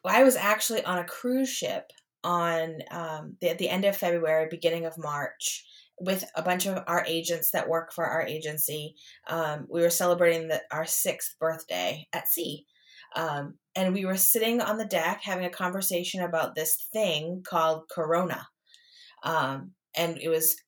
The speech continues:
affecting at that point Asia and I think parts of Europe. And we were having a conversation about how Tokyo Disneyland had closed and Shanghai was coming up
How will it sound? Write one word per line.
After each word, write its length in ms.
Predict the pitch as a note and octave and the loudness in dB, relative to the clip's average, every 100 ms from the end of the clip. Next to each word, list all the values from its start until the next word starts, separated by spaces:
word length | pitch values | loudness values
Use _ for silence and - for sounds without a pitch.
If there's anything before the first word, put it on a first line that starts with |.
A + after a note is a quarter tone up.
| - E3+ | -8 -4
affecting 480 | E3 D#3+ D#3+ E3 | 2 2 2 0
at 100 | D#3 D#3+ | 0 2
that 220 | D3+ - | 2 0
point 400 | E3 D#3 D#3 - | -4 -4 -6 -6
Asia 720 | D3+ D#3 D#3+ D#3 D3 D3+ C#3+ - | -4 -2 -2 -2 -2 -2 -4 -6
and 280 | C#3 D3 - | -8 -8 -8
I 40 | D3+ | -10
think 240 | D#3 D3 | -10 -8
parts 260 | E3 D#3+ D3+ | -2 0 -2
of 140 | D3 | -4
Europe. 380 | D3 D3 C#3+ C#3+ | -4 -2 -2 -4
And 180 | C#3+ D3 - - - - | -10 -12 -16 -20 -20 -6
we 80 | F#3+ | 0
were 100 | F#3+ | 2
having 260 | F3 E3+ | 2 0
a 40 | E3+ | 0
conversation 640 | F3 E3 E3+ E3+ E3+ E3 | -2 0 2 2 2 -2
about 280 | D#3+ D#3+ C#3+ | 0 2 0
how 300 | D#3+ D#3 D3+ - - | -2 -2 -2 -4 2
Tokyo 460 | B3 B3 F#3 D#3 | 2 2 0 0
Disneyland 840 | D3+ D#3+ D#3+ D3 D3+ D3 C#3+ C#3+ D3 _ - | -2 -6 -6 -6 -6 -4 -4 -6 -10 _ -12
had 280 | - D#3 C#3+ | -4 -4 -4
closed 720 | - D3+ G#2+ - - - - _ _ _ _ _ - - - | -2 -2 0 -4 -6 -6 -8 _ _ _ _ _ -14 -14 -4
and 400 | F#3 E3+ E3 E3+ - - - - - | 0 0 -2 -8 -12 -20 -20 -16 -4
Shanghai 560 | - F3+ E3+ E3 D#3 | 2 4 4 2 2
was 200 | D#3 D#3 | 2 -2
coming 340 | - D#3+ D3 C3+ | -2 -4 -2 -4
up 180 | - | -4